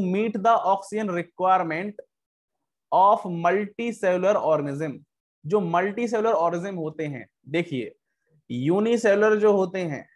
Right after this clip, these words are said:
यूनिसेलुलर ऑर्गेनिज्म को हम लोअर ऑर्गेनिज्म की कैटेगरी में रखते हैं, ठीक है, और मल्टीसेलुलर इन,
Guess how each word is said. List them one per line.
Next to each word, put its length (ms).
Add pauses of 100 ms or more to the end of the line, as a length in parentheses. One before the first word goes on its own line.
(500)
यूनिसेलुलर 600
ऑर्गेनिज्म 460
को 100
हम 180
लोअर 380
ऑर्गेनिज्म 340
की 80
कैटेगरी 420
में 80
रखते 280
हैं, 180 (960)
ठीक 120
है, 180 (420)
और 140
मल्टीसेलुलर 840
इन, 220